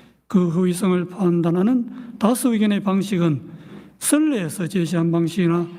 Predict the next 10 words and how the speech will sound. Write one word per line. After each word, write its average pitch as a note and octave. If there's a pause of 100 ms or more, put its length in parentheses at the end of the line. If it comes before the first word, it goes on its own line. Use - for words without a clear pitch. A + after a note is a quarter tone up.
(380)
이를 G#3+
기반으로 F#3
한 F3+
다수 F#3+
의견의 F3
새로운 B3
법리에도 E3 (600)
부합하지 F3+
않는 A3
방식입니다. D#3+